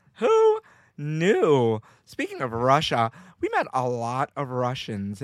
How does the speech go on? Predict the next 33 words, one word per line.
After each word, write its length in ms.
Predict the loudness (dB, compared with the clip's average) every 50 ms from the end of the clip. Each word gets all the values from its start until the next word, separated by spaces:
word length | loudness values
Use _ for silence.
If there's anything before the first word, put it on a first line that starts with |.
| -12
in 240 | -10 -10 -10 -10 -10
Thailand. 800 | -14 -14 -12 -12 -10 -10 -10 -10 -12 -12 -10 -10 -12 -12 -14 -14 -12
And 160 | -10 -10 -6 -6
then 180 | -6 -8 -8 -10
upon 320 | -14 -14 -10 -10 -10 -10 -10
thinking 320 | -12 -12 -12 -12 -12 -12
about 260 | -10 -10 -8 -10 -8
it, 140 | -10 -10 -12 _ _ -20 -20 -20 -12 -10
I 80 | -10
was 100 | -8 -8
like, 160 | -10 -12 -12 -10
"Oh, 180 | -12 -10 -10
I 100 | -10 -12
guess 220 | -12 -14 -16 -16 -16
they, 280 | -16 -14 -14 -14 -14 -18 _ -20 _ _ _ _ _ _ -18
the 100 | -16 -14
Russian 340 | -12 -14 -14 -14 -16 -18
people 300 | -18 -16 -18 -18 -18 -18
can't 300 | -20 _ -16 -16 -16 -16 _
really 260 | -14 -14 -12 -12 -12
go 340 | -12 -14 -14 -14 -14 -16 -18 _ _ _ _ _ _ _ _ _ _ _ _ _
anywhere 460 | -10 -8 -6 -6 -6 -6 -6 -6 -6 -6
else 340 | -8 -8 -10 -14 -14 -14
or 220 | -12 -10 -10 -12 -12 _ -16
many 380 | -12 -10 -10 -8 -8 -8 -10
other 180 | -10 -10 -12 -14
places," 680 | -16 _ -16 -14 -14 -14 -14 -16 -18 -18 -18 -18 -16 -16
right? 260 | -14 -12 -12 -12 -14 _ _ -20 -20 _ _ _
So 460 | _ -6 -6 -4 -4 -6 -8 -10 -14 -16 _ _ _ _ _ _ _ _ _ _ _ _ -20 -20 _ _
Asia 360 | -10 -8 -8 -6 -6 -6 -6 -6
it 140 | -6 -6
is. 320 | -4 -6 -6 -6 -8 -14 -20 _ _ -20 -20 -20 _ _ -8
Um, 720 | -4 -2 0 0 0 0 -2 -4 -6 -8 -8 -10 -10 -12 -14